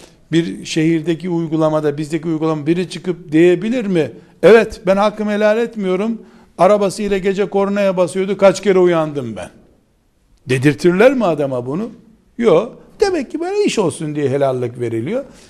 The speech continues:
E, bu, bunun bir de, ilmi değeri yok zaten. Fıkıh lisanında ya da hadis-i şeriflerde niyaha,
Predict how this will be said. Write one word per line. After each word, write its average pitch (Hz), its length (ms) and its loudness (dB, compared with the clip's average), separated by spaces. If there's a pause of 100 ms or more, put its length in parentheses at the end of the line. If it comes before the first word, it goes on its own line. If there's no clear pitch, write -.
(200)
E, 160 240 0
bu, 196 320 0
bunun 147 260 -2
bir 131 220 -4
de, 160 140 -4
ilmi 147 460 -2
değeri 123 260 0
yok 107 200 -2
zaten. 95 380 -10 (1300)
Fıkıh 240 320 2 (460)
lisanında 143 580 0
ya 151 120 4
da 151 140 0
hadis-i 175 340 -4
şeriflerde 160 680 0
niyaha, 180 1040 2